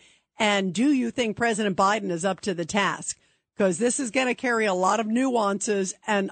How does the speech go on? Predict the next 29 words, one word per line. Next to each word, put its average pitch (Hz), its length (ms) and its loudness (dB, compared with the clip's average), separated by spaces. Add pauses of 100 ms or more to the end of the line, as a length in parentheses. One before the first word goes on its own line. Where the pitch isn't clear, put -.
(100)
a 196 100 2
lot 202 400 2
of 185 140 -6
comments 202 600 -2 (320)
and 202 220 2
a 180 80 2
lot 214 380 2
of 190 240 -2
emotions, 190 720 2
too, 175 460 2
are 175 200 4
riding 190 560 2
high. 175 440 -2 (320)
And 208 120 2
you 208 60 0
think 247 220 -4
about 226 200 -2
the 196 80 -6
people 226 340 -2
on 202 140 2
the 185 60 0
street 247 400 -2
there 165 340 2 (360)
in 233 280 4
Gaza 202 440 2
City 220 480 -2 (300)
who 247 140 2
only 269 380 0
hear 269 560 0